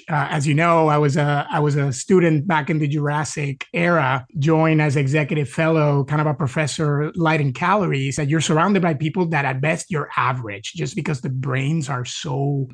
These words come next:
are so expansive and, you know, typically driven, most professors, by one question or one issue upon which they build a career. But you seem to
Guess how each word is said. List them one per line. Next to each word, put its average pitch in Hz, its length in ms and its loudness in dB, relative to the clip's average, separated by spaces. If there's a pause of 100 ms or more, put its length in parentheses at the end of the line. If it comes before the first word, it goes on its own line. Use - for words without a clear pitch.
(140)
are 143 80 0
so 165 220 2
expansive 156 840 0
and, 135 280 -4 (140)
you 147 180 -4
know, 135 360 -4 (360)
typically 214 420 0
driven, 156 500 2
most 151 280 0
professors, 143 560 -4
by 123 380 -4 (640)
one 165 380 4
question 156 720 -4
or 131 100 -4
one 156 280 0
issue 139 800 -2 (140)
upon 156 440 0
which 165 400 0
they 151 160 -2
build 143 640 -2 (480)
a 151 80 -2
career. 165 500 2
But 151 140 0
you 190 220 2
seem 254 500 -2
to 165 480 -4